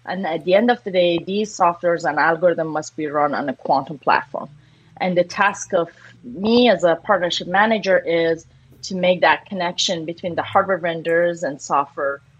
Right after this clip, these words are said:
company like us, and trying to come up with, uh, solutions that how we can early enough integrate the, um, the quantum algorithm that Zapata is developing, um, in the sense that it's compatible with their hardware as well.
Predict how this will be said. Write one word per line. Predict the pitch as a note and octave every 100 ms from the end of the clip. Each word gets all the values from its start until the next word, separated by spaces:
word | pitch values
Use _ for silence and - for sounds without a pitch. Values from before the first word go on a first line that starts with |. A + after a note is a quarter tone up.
| -
company | D#3+ D#3 D3+
like | C#3 B2+ -
us, | - A#3+ - - _ _ _ _
and | F3+ F3
trying | - F3 F3 F3+
to | F#3
come | - E3+
up | D#3+
with, | E3 D3+ D3+
uh, | D3 D3
solutions | - F#3 E3+ F#3 - E3 D#3+ D3
that | - E3 E3 -
how | - F3+ F3+
we | F3 F3+
can | - F#3 D#3+ D#3+ D#3 _ _ -
early | G3+ G#3+ G#3+ -
enough | E3+ E3+ D#3 -
integrate | F#3 F#3+ A3 F3+ E3+ E3 D#3+ D#3
the, | D#3 D3+ D#3 D3+ _ _ _ -
um, | D#3+ D#3 D#3 D3 -
the | F3 E3 D#3 -
quantum | - F#3+ F3 F#3+ F3 F#3+ E3 D#3+
algorithm | - D3+ E3+ E3+ E3 D#3 D3
that | D3 D3+
Zapata | D#3 F#3 E3+
is | D3 C#3+
developing, | D3+ C#3+ C#3+ A3+ C#4+ - B3+ A3 G3+ G3 _ _ _ - -
um, | D#3+ E3 D#3+ - _ -
in | E3+
the | E3
sense | - E3+ -
that | D#3+
it's | D#3 -
compatible | - D#3+ - - F#3 D#3+ D3+
with | D#3 -
their | D3+ D#3
hardware | - C#3+ C#3 C#3
as | C#3 C3+
well. | G2 F#2